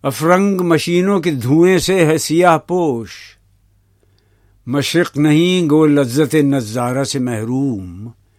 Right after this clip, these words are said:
لیکن صفت عالم لاہوت ہے خاموش۔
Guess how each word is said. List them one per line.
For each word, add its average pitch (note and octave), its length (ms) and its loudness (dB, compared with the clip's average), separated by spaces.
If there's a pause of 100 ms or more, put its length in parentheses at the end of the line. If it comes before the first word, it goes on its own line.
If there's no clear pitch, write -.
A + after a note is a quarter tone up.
(500)
لیکن E3+ 440 4
صفت E3 480 2 (160)
عالم E3+ 440 4
لاہوت E3 760 2
ہے F3 520 -2
خاموش۔ C#3+ 680 -2